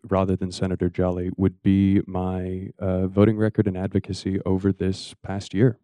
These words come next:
I think that there have been a number of instances where there have been opportunities to, uh, stand up for student concern as they have come and stood up to the Senate, uh, and I, I would argue I have done so,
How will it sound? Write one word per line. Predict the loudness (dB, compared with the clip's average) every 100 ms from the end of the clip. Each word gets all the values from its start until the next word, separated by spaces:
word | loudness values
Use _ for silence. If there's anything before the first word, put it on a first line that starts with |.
| _
I | -6
think | -4 -4 -6 -4
that | -2 -2 _ _ _ _ _ _ _ 0
there | 4 4
have | 2 2
been | 2 2 2 -2
a | -2
number | 2 4
of | 4 4
instances | 0 -2 -2 0 0
where | 2
there | 2
have | 0
been | 0
opportunities | -2 -2 -2 -2 -2 0 0 -2
to, | -8 0 4 4 2 0
uh, | -2 -4 -2 -4 -8
stand | -4 0 2
up | 2 0
for | 2 4
student | 4 0 -2 -2
concern | -10 -8 -2 0 -2 -4
as | -6 -4
they | -2
have | -2
come | -2 -4
and | -4
stood | -2 0
up | 0 -4
to | -6
the | -8
Senate, | -6 -6 -8 _
uh, | -8 -6 -8
and | -8 -8
I, | -8 -10 -10
I | -12 -10 0
would | 2
argue | 2 2 2 2
I |
have | -2
done | -4 -8
so, | -8 -10